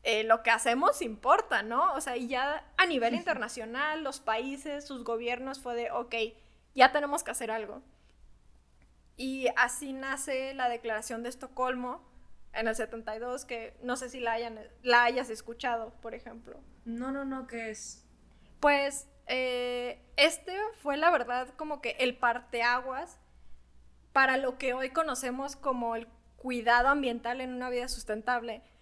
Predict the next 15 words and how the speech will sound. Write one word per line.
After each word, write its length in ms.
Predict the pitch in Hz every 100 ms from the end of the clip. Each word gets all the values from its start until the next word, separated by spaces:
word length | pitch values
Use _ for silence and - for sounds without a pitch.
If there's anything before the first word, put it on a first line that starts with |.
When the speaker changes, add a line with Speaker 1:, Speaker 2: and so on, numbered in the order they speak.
| _
Speaker 1:
porque 640 | - 262 262 247 247 - -
en 380 | 254 254 247 247
el 140 | 247
principio 600 | 269 254 247 269 277 294
dos 440 | 285 285 269 277 - -
es 180 | 254 -
cuando 320 | 302 294 262
ya 300 | 220 240 233
se, 260 | - 262 240 -
o 80 | 269
sea, 260 | 269 240 - - - - - - - - - - -
aquí 340 | 285 - 339 381
no 140 | 359
se 220 | 370 370 330
dice 540 | 302 311 339 339